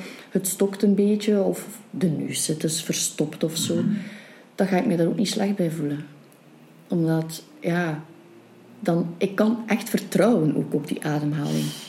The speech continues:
Speaker 2: Mooi om te horen, want dat, dat zeggen we in de les ook en dat, eh, wil ik nu ook wel even delen. Dat yin-yang principe, hè. Als jij traint,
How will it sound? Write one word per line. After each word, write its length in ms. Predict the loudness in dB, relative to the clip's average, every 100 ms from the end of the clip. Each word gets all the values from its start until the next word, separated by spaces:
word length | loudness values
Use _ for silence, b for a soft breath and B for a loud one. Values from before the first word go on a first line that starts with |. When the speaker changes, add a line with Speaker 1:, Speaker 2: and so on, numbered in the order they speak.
| -18 -20 -20 -20 -20 -20 -20 -20 -20 -20 -20 -6
Speaker 2:
Mooi 260 | 0 2
om 100 | 4
te 100 | 2
horen, 240 | 2 2 2
want 240 | 2 0 0
dat, 240 | 2 2
dat 140 | 2 0 -4 -10 -12 -8
zeggen 200 | -4 -2
we 60 | -2
in 40 |
de 40 | 0
les 220 | 0 2
ook 180 | 0 0
en 120 | -4
dat, 220 | -4 -4 -4
eh, 60 | -4 -4
wil 80 | -4
ik 120 | -6 -4
nu 60 |
ook 120 | -4 -2
wel 160 | 0
even 340 | 0 0 -4 0
delen. 300 | 2 2 -2 B B B B -8
Dat 240 | -4 0
yin-yang 420 | 4 6 4 2
principe, 500 | 0 0 0 0 -4
hè. 440 | -4 -6 -4 -4 -2
Als 280 | -2 -2
jij 140 | 0 0
traint, 520 | 0 0 0 0 -4